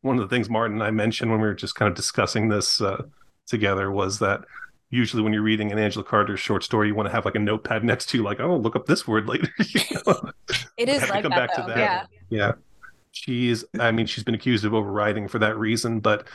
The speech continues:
Speaker 1: that's, that's part of, like, what makes her amazing, is that you really are forced into this world. I mean, you can't get out of it.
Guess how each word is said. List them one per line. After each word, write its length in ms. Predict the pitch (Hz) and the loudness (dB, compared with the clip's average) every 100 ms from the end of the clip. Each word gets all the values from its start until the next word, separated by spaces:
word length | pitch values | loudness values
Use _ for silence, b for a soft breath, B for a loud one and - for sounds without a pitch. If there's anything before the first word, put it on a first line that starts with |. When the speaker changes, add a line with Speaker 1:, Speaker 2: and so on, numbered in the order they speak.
| B _ | B _
Speaker 1:
that's, 380 | - 107 - - | 0 0 0 -2
that's 200 | 127 117 | -2 -4
part 320 | - - 98 | -4 0 2
of, 140 | 113 107 | 2 0
like, 220 | 104 113 | -2 0
what 180 | 98 107 | -2 0
makes 240 | 117 107 | 0 -2
her 140 | - 131 | -2 0
amazing, 500 | 123 151 156 - 104 | 0 0 -2 -4 -4
is 160 | 104 | 0
that 140 | 113 104 | 2 2
you 120 | 110 | -2
really 440 | 104 117 120 113 117 - | 0 0 2 0 -6 -4
are 380 | 113 117 104 101 | 0 2 0 -2
forced 480 | - 127 156 - 120 | 2 4 4 2 -2
into 220 | 107 117 | 0 0
this 200 | 98 - | 0 -2
world. 200 | 110 104 | -2 0
I 20 | |
mean, 120 | 110 | 0
you 60 | 104 | 0
can't 200 | 147 120 | 0 0
get 100 | 104 | 0
out 200 | 113 254 | 0 0
of 100 | 107 | -2
it. 180 | 80 - | -6 -12